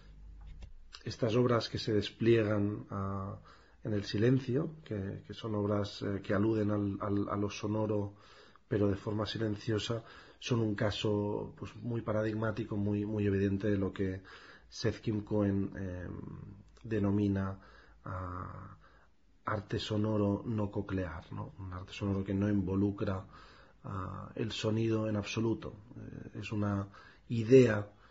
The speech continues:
que se sitúa en el ámbito de lo sonoro, em,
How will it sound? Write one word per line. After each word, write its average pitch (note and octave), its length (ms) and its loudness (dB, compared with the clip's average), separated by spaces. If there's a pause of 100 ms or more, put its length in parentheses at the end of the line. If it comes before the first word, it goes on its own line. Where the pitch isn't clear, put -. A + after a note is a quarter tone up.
(220)
que - 120 -6
se - 140 -6
sitúa A2+ 480 4
en A2 80 2
el A2 100 2
ámbito G#2+ 320 0
de G#2+ 40 2
lo G#2 120 2
sonoro, G#2+ 480 0 (400)
em, G2+ 580 -2